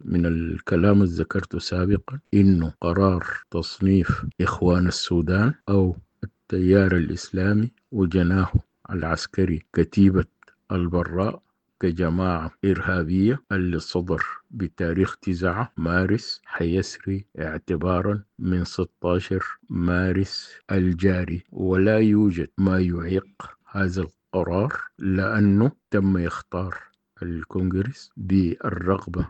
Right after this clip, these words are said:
في إصدار هذا القرار، ثم بعد ذلك الكونغرس طبعًا كان عنده حق مراجعة القرار،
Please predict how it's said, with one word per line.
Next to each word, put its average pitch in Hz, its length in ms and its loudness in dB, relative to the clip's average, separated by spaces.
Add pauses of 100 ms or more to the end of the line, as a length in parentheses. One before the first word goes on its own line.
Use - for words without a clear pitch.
(100)
في 95 240 -2
إصدار 90 440 -6
هذا 90 260 -4
القرار، 85 500 -6 (460)
ثم 98 360 2 (180)
بعد 85 400 -6
ذلك 92 440 -2 (220)
الكونغرس 90 920 -2
طبعًا 85 480 -4
كان 87 240 -2
عنده 87 360 -2 (180)
حق - 340 -10 (200)
مراجعة 90 720 -2
القرار، 85 500 -8